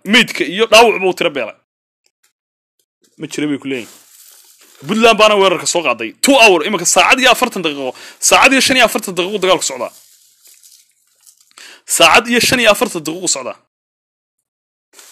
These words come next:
Eh, waxaa, waxaa ku dhintay afar taliyaa ku dhintay oo dagaalka hogaaminayay, eh, weli waxa kale lama soo sheegin,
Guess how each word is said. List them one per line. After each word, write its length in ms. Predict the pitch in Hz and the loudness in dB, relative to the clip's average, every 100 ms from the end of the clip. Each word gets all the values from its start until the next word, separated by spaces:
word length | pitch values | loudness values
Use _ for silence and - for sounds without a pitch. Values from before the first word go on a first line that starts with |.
| - - - _ _ _ _ _ _ _ _ _ _ _ _ - - _ _ _ _ _ - | -20 -20 -20 _ _ _ _ _ _ _ _ _ _ _ _ -20 -20 _ _ _ _ _ 2
Eh, 600 | 160 160 151 143 135 120 - _ _ _ _ _ _ _ _ _ _ _ _ - | 6 6 6 4 2 0 -4 _ _ _ _ _ _ _ _ _ _ _ _ -4
waxaa, 640 | 170 - 180 160 139 113 - _ _ - | -2 0 2 4 4 2 -6 _ _ -4
waxaa 240 | 185 160 - | 0 0 0
ku 60 | |
dhintay 320 | 247 170 - 226 | -2 -2 2 2
afar 260 | 226 180 | 2 -2
taliyaa 320 | - 160 196 170 | -6 -2 0 -2
ku 120 | 190 | -4
dhintay 320 | 151 - 202 208 _ _ _ _ _ _ _ _ _ _ 131 | -6 -4 -4 -6 _ _ _ _ _ _ _ _ _ _ -8
oo 60 | |
dagaalka 340 | 139 190 175 156 | 0 2 2 0
hogaaminayay, 600 | 143 151 190 180 190 185 - | -4 -2 -2 -4 -4 -6 -6
eh, 460 | 139 139 127 117 95 - _ _ _ _ _ _ _ _ - - - _ _ _ _ _ - - - - _ _ | -4 -2 -2 -4 -8 -16 _ _ _ _ _ _ _ _ -20 -20 -20 _ _ _ _ _ -20 -20 -20 -20 _ _
weli 180 | 185 247 | 2 2
waxa 300 | 277 269 180 | 2 0 -2
kale 200 | - 180 | 0 2
lama 180 | 202 202 | 2 0
soo 140 | - 185 | -2 -2
sheegin, 340 | - 151 208 | -2 -2 -4